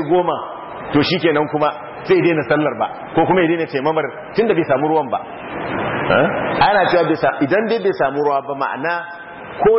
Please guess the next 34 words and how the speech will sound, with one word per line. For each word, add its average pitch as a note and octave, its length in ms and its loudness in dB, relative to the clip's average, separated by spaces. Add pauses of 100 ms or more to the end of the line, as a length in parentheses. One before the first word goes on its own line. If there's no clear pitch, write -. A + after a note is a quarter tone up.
da F3+ 180 4
lokacin D#3+ 460 -2
ya C#3 140 4
tsawaita C3 380 -2
ya A#2+ 140 2
kai A#2+ 160 -2
har C#3 120 -2
shekara B2+ 400 0 (120)
goma, G#2+ 320 -2
wanda F3+ 180 -2
yake E3 100 -2
wannan F3 200 0
sabanin C#3+ 340 -2
al'ada A2 400 -2
ne. F2+ 140 -8 (1000)
Ya F3+ 120 4
za F3 100 4
a D3+ 100 2
ce D#3 140 0
mutum D3 180 0
ya D3+ 60 4
yi D3 80 2
shekara C#3 320 0
goma C3+ 240 0
bai A#2+ 100 -4
samu G#2+ 280 -2
ruwa A2+ 200 0
ba? G2+ 120 -4 (500)
Abinda E3+ 240 4
ake E3 160 0
ce E3+ 100 2
ma D3 100 2
mubalaga C3+ 640 0
ne. F#2 120 -12